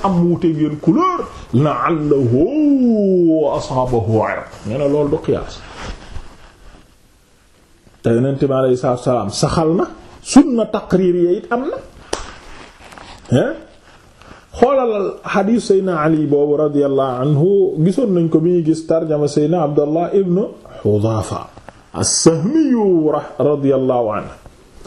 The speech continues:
Gaa yi nga xam ne Yonent bi alayhi salaatu wa salaam da leen a yebaloon, comme ni mu doon def rek,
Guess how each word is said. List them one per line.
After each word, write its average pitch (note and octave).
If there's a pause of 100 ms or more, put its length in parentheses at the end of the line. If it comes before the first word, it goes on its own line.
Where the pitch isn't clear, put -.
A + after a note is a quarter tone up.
(1500)
Gaa E3
yi F#3+
nga G3
xam F#3
ne E3+
Yonent F3+
bi F3
alayhi E3
salaatu D#3+
wa -
salaam F3
da D3
leen E3+
a E3
yebaloon, D#3 (3750)
comme F3+
ni G#3+
mu F#3+
doon D3
def A2+
rek, D#3